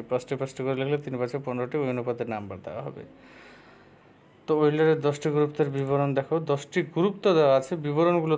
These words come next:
তোমাদেরকে নিজে থেকে লিখতে হবে। দশটি গুরুত্ব দেওয়া আছে, যেমন ধরো এখানে দেখো যে দশটি গুরুত্ব কিন্তু অনায়াসে পাই নিচ্ছ, এখান থেকে দশটা কিন্তু দেওয়া আছে।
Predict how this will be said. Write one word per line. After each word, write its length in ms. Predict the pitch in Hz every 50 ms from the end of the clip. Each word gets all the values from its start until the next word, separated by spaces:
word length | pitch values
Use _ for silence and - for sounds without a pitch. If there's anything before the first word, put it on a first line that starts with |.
| 156
তোমাদেরকে 380 | 156 151 147 135 131 127 123 - 131 131
নিজে 180 | 123 117 120 120 117
থেকে 140 | 127 110 110 107 107
লিখতে 200 | - - - - 87
হবে। 180 | 71 - - - - - - - - 131 139
দশটি 300 | 135 - - - 170 196 269 320 320 - - _ _ _ _ - 143 131 -
গুরুত্ব 300 | 165 170 196 190 190 180 170 131
দেওয়া 160 | 123 110 - - -
আছে, 160 | - - - - - - - -
যেমন 180 | 147 147 151 151 147
ধরো 140 | 160 165 165 156
এখানে 200 | 160 165 156 147 131
দেখো 160 | 135 131 127 160 - - - _ - - - - _ - - - - _ _ _ - - - - _ _ - - 131
যে 80 | 127 127 120 135
দশটি 240 | 139 139 - - 160 143 147
গুরুত্ব 240 | 151 151 147 - 156 143 147
কিন্তু 180 | 147 143 143 147 139
অনায়াসে 300 | 139 139 139 135 139 - 135 -
পাই 120 | 139 135 131
নিচ্ছ, 180 | 120 123 - - - 147 160 160 135
এখান 160 | 139 139 135 131
থেকে 160 | 135 117 110 120 139 - - - - - - - - - - - - 131 135
দশটা 220 | 135 135 - - 135 127
কিন্তু 140 | 131 123 123 117
দেওয়া 140 | 127 120 107 104
আছে। 120 | - -